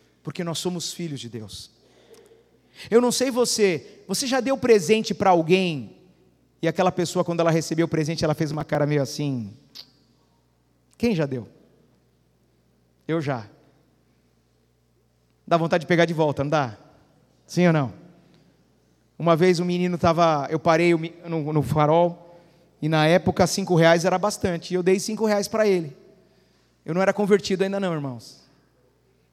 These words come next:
Aí eu dei cinco reais, o moleque reclamou dos cinco reais. Eu quase saí do carro pra pegar os cinco reais. Só que era uma favela ali. <laughs>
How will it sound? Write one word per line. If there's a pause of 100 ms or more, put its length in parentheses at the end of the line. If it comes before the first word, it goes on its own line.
(220)
Aí
eu
dei
cinco
reais, (600)
o
moleque
reclamou
dos
cinco
reais. (760)
Eu
quase
saí
do
carro
pra
pegar
os
cinco
reais. (840)
Só
que
era
uma
favela
ali. (160)
<laughs>